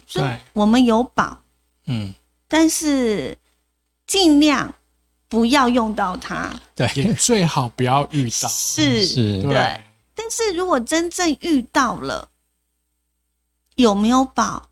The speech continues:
Speaker 1: 就差很大。
Speaker 2: 哦，真的会差很大。
Speaker 1: 对，我们来，呃，分享一下你
Speaker 2: 对。
Speaker 1: 最近这经历。
Speaker 2: 对，
Speaker 1: 嗯。
Speaker 2: 就像我的话呢，诶，当初投保的话呢，就是第三责任险那一些，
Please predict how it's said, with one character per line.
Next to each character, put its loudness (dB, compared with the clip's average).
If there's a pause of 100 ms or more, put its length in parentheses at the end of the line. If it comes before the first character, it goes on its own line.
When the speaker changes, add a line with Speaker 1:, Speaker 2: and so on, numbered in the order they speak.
Speaker 1:
就 -2
差 -4
很 -4
大。 -8 (120)
Speaker 2:
哦， -4
真 0
的 4
会 -2
差 -6
很 -12
大。 -8
Speaker 1:
对， -6
我 -2
们 2
来， 0 (280)
呃， -2
分 4
享 -4
一 -6
下 -4 (200)
你 -4
Speaker 2:
对。 -2 (140)
Speaker 1:
最 2
近 2
这 2
经 2
历。 -4 (220)
Speaker 2:
对， -6 (200)
Speaker 1:
嗯。 -4
Speaker 2:
就 -4
像 2
我 4
的 0
话 2
呢， -4
诶， -6 (280)
当 -2
初 -4 (100)
投 -2
保 0
的 -8
话 0
呢， -4
就 -2
是 -2
第 0
三 2
责 -2
任 -2
险 -4
那 -6
一 -2
些， -2